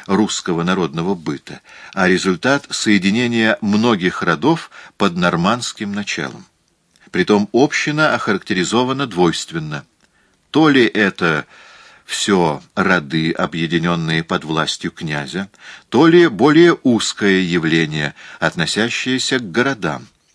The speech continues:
Заметим, кстати, что в прямую связь с возникновением общины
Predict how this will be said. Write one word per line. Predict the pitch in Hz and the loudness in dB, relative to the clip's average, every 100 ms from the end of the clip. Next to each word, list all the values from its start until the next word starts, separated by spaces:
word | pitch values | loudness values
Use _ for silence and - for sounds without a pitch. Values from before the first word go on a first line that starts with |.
| _ _ _ _ _ _ | _ _ _ _ _ _
Заметим, | - 85 80 - 101 | -4 -2 -2 -4 -6
кстати, | - - 131 127 | -8 -4 -4 -4
что | - - 87 | -8 -2 -2
в | - | -4
прямую | - 104 104 95 | -2 0 2 0
связь | 87 - 92 78 - - - - - | -2 -2 -2 -2 -4 -16 -20 -20 -20
с | - | -8
возникновением | 82 73 82 92 82 78 73 73 | -6 -4 -4 -2 -2 -2 -6 -6
общины | 98 90 - 139 160 | -4 -4 -4 -4 -4